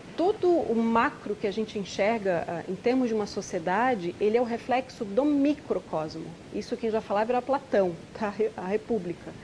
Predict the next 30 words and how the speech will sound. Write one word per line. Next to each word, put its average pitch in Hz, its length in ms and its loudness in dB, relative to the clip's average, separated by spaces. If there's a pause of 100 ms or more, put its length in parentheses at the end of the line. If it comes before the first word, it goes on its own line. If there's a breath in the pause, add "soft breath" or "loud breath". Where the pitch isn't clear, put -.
(260 loud breath)
Então, 175 120 -12
por 196 60 -8
isso 202 60 -8
que 233 80 2
eu 202 40 0
gosto 220 240 2
muito 269 220 0
de 226 80 -8
estudar 226 280 0
filosofia 220 480 0
e - 20 -2
os 233 100 -10
clássicos. 180 600 -2 (100)
Por 185 100 -4
isso 202 80 -6
que - 80 -2
eu 214 40 0
volto 214 300 2
a - 20 4
dizer 208 180 2
que - 80 -12
o 240 60 -8
futuro 233 280 -4
é 240 60 4
humano, 247 480 2 (460 loud breath)
que 196 60 -2
a - 20 -6
gente 214 180 -4
precisa 233 240 -2
resgatar 220 720 -2